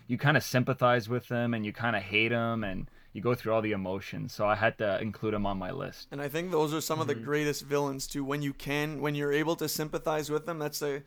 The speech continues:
Speaker 2: a job well done by the, the director, right? The writers. So I have not seen Psycho,
Speaker 1: Mm-hmm.
Speaker 2: um,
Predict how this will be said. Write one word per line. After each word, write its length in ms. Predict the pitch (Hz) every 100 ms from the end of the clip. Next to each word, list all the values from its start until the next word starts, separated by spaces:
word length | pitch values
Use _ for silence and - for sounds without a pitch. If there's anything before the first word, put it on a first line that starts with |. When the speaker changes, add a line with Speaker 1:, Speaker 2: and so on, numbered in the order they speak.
| _ _ _
Speaker 2:
a 80 | 147
job 420 | 135 139 156 135
well 220 | 143 139
done 320 | 131 143 139
by 140 | 135 135
the, 300 | 131 131 131 127
the 60 | 127
director, 520 | 127 127 139 - 175
right? 240 | 147 143 139
The 120 | 131
writers. 400 | 135 135 120 143
So 320 | - - 151 - _ _
I 100 | 143
have 120 | 139
not 240 | 143 147
seen 240 | - 151 147
Psycho, 560 | - 139 139 156 147 139 95 - _ _ _ -
Speaker 1:
Mm-hmm. 80 | -
Speaker 2:
um, 440 | 101 95 107 -